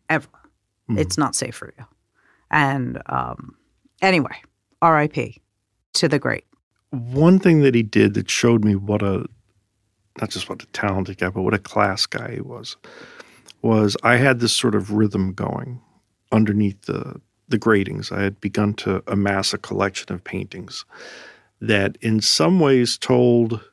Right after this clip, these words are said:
Speaker 2: their own story. And what he did that was so sweet, and, and I'll always remember it, is that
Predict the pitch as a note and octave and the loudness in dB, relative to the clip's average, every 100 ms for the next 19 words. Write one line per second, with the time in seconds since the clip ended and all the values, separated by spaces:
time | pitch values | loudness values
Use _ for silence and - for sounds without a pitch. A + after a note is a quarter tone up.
0 | - A#2+ B2+ D3 C3+ - - - _ _ | 0 4 6 6 4 2 -2 -12 _ _
1 | _ - - - - _ _ - D#3 C3 | _ -20 -20 -20 -20 _ _ -4 2 4
2 | B2 A#2+ - E3 D#3+ C#3+ F#3 D3+ B2+ G#2 | 6 4 4 2 4 4 4 6 2 2
3 | A#2 - F#3 G3 - E3 G#2+ F2+ _ _ | 2 4 2 2 2 2 2 -2 _ _
4 | _ _ _ _ _ - A#2 A#2 A#2 A#2 | _ _ _ _ _ -4 0 2 0 2
5 | A#2 A#2 A#2+ A#2+ G#2+ A2 C3+ A#2 G2 G2+ | 4 6 6 4 4 4 4 4 2 0
6 | G2+ G2+ G#2+ F#2+ | -2 0 0 0